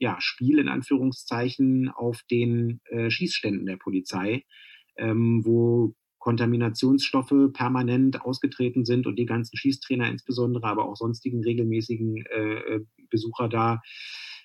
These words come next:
ähm, Gesundheitsschäden erlitten haben, die sie dienstunfähig gemacht haben und einigen auch schon das Leben gekostet hat.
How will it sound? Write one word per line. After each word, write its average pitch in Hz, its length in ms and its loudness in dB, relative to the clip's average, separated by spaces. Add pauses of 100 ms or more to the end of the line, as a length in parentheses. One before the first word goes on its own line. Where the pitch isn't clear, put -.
ähm, 107 680 0
Gesundheitsschäden 120 720 2
erlitten 117 380 0
haben, 110 440 0
die 110 200 0
sie 107 160 0
dienstunfähig 117 640 -2
gemacht 117 340 -2
haben 120 300 0
und - 120 -4
einigen 113 400 0
auch - 140 -6
schon - 160 -4
das 127 100 -2
Leben 147 200 6
gekostet - 460 -8
hat. 92 180 -10